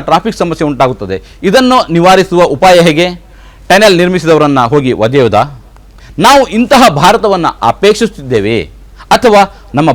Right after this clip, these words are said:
ಭಾರತ ಹೀಗೇ ಇತ್ತ? ದೇಶದ ಹಲವು ಚಾನೆಲ್ಗಳಲ್ಲಿ ಮುಸ್ಲಿಮರ ವಿರುದ್ಧ ನಿರಂತರ ಕಾರ್ಯಕ್ರಮಗಳನ್ನ ಪ್ರಸಾರ ಮಾಡಲಾಗ್ತಾ ಇದೆ. ಇದರ ಪರಿಣಾಮವನ್ನ ನಾವು ಸಮಾಜದಲ್ಲಿ ನೋಡ್ತಾ ಇದ್ದೇವೆ.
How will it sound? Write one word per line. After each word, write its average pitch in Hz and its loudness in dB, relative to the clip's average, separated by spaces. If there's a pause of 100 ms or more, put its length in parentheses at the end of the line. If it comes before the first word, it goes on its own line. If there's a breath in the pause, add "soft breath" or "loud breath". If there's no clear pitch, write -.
ಭಾರತ 147 -2 (140)
ಹೀಗೇ 135 0 (100)
ಇತ್ತ? - -12 (800 soft breath)
ದೇಶದ 226 2
ಹಲವು 226 4
ಚಾನೆಲ್ಗಳಲ್ಲಿ 185 0 (300 loud breath)
ಮುಸ್ಲಿಮರ 233 0
ವಿರುದ್ಧ 185 0 (200)
ನಿರಂತರ 247 2 (160)
ಕಾರ್ಯಕ್ರಮಗಳನ್ನ 165 0 (120)
ಪ್ರಸಾರ 160 0
ಮಾಡಲಾಗ್ತಾ 110 -4
ಇದೆ. 76 -8 (400 soft breath)
ಇದರ 175 2 (140)
ಪರಿಣಾಮವನ್ನ 185 2 (340 loud breath)
ನಾವು 165 4 (120)
ಸಮಾಜದಲ್ಲಿ 139 -2
ನೋಡ್ತಾ 117 -2
ಇದ್ದೇವೆ. 90 -6